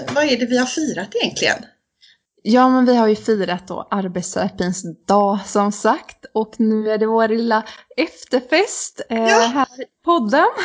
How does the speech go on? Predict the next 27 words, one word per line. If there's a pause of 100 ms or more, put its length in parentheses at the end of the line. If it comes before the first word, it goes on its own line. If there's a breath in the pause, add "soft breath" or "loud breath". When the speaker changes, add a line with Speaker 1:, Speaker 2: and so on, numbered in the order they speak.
(140)
Speaker 2:
<laughs>
Speaker 1:
Ja. (440 loud breath)
Speaker 2:
Mm.
Speaker 1:
Ja,
och
vi
ska
ju
faktiskt
strax
skåla
här.
Men
innan
dess
vill
vi
ju
bjuda
er
på
lite
kunskap
och
en
resa
in